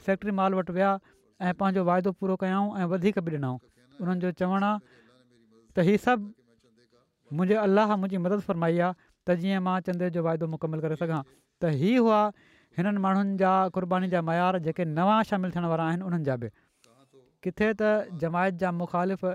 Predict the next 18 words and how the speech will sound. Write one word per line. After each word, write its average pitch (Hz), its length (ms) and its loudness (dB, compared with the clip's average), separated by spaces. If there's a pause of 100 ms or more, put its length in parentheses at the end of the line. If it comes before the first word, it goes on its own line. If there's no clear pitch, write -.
(160)
جماعت 170 380 -2
کي 185 80 -4 (100)
ختم 175 300 -6
ڪرڻ 165 240 -4
جي 165 160 0
لاءِ 165 580 -2
زور 180 300 4
لائي 156 140 2
رهيا 147 260 -2
هئا. ۽ 160 180 0 (1200)
پوءِ 180 180 4
ڏسو 208 220 0 (640)
ڪيئن 233 240 2
الله 185 300 2
تعاليٰ 180 360 2 (500)
نومبائين 180 680 0
جي 180 160 0
دل ۾ 170 160 0